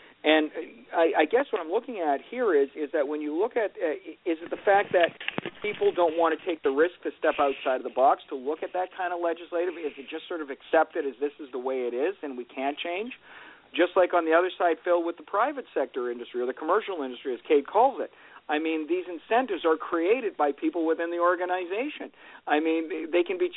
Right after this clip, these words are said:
changed by people within the organization. Granted, a lot easier perhaps than, than, than widespread legislative change, but nonetheless, both originate with people's views,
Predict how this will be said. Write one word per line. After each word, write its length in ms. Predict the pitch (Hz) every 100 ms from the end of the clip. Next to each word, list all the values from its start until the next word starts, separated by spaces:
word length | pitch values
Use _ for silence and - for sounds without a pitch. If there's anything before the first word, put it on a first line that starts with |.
| -
changed 380 | 214 285 254 -
by 140 | 139
people 320 | - 139 139
within 260 | 131 139 131
the 60 |
organization. 500 | 127 131 127 131 139
Granted, 360 | 123 143 151 156
a 40 |
lot 240 | 139 143 139
easier 300 | 139 139 139
perhaps 320 | 139 139 139
than, 220 | 139 123
than, 180 | 127 127
than 260 | 127 123 123
widespread 640 | 131 139 - - 143 135
legislative 640 | 135 143 127 113 151 269 247 -
change, 280 | 131 123 - - - - _
but 120 | - 180
nonetheless, 520 | 196 254 190 202 247 123
both 200 | 160 226 202
originate 720 | 151 175 226 220 170 143 143
with 140 | 139 -
people's 420 | 170 156 160 135 113
views, 500 | 139 240 190 127